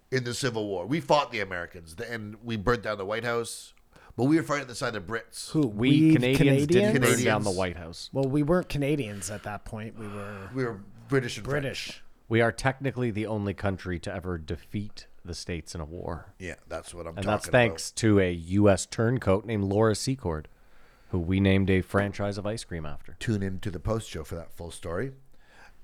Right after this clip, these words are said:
Speaker 1: And then they answer
Speaker 2: The
Speaker 1: this,
Speaker 2: full
Speaker 1: but
Speaker 2: story of Laura Secord?
Speaker 3: No, we're not giving you that full <laughs> story.
Speaker 1: Well, you'd have to pay to find out.
Speaker 2: You can watch one of
Speaker 1: <laughs>
Speaker 2: those, uh, you know.
Speaker 1: They said in nineteen twenty.
Speaker 2: They showed them on T V when
Speaker 3: Yeah,
Speaker 2: it
Speaker 3: part of
Speaker 2: was,
Speaker 3: our heritage.
Speaker 2: yeah, it's, thank
Speaker 1: In
Speaker 2: you.
Speaker 1: nineteen twenty, there were six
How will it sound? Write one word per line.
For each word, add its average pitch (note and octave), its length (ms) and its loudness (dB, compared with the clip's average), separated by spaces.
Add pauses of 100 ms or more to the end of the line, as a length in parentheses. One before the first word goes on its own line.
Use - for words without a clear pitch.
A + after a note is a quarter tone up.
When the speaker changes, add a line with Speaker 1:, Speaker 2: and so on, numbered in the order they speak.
(140)
Speaker 1:
And A#2 320 2
then C#3 220 4
they C#3+ 260 2
answer C#3+ 320 0
Speaker 2:
The - 80 4
Speaker 1:
this, - 100 0
Speaker 2:
full D#3+ 160 6
Speaker 1:
but C#3 80 4
Speaker 2:
story D#3 320 4
of B2+ 120 0
Laura C3 260 -2
Secord? C3 420 -4
Speaker 3:
No, G2+ 100 2
we're G2+ 120 0
not A#2 260 4
giving G2 220 2
you F#2 100 0
that F2 220 0
full G2 140 -8
<laughs> - 120 -4
story. D3+ 400 0 (1500)
Speaker 1:
Well, D2+ 140 -8
you'd D2+ 120 -6
have D2+ 120 -6
to - 80 -10
pay D2 160 -8
to C#2+ 60 -16
find E2+ 220 -10
out. A#2 200 -12
Speaker 2:
You B2+ 140 -2
can C#3 140 -2
watch B2+ 360 -2
one C3 160 0
of G#2 120 2
Speaker 1:
<laughs> - 0 -
Speaker 2:
those, B2 200 0
uh, G#2+ 720 4 (880)
you B2 100 -6
know. A2 200 -8 (260)
Speaker 1:
They C3+ 140 0
said F#3 280 2
in C#3 240 -6
nineteen D#3 400 -2
twenty. B2 340 -2
Speaker 2:
They B2+ 120 2
showed A#2 320 -2
them A#2 180 -2
on A2+ 140 -4
T A#2 240 -6
V A2 260 -4
when A2+ 160 -6
Speaker 3:
Yeah, C#3 60 2
Speaker 2:
it A2 100 -2
Speaker 3:
part B2+ 160 8
of A2+ 60 6
Speaker 2:
was, A2+ 80 8
Speaker 3:
our G#2 60 6
heritage. F#2+ 360 2
Speaker 2:
yeah, A#2 100 -14
it's, - 120 -10
thank C#3+ 180 -6
Speaker 1:
In C3+ 120 0
Speaker 2:
you. A#2 40 -4
Speaker 1:
nineteen D3 380 -2
twenty, C3+ 340 0
there A2+ 160 -2
were G2+ 80 -2
six - 440 -6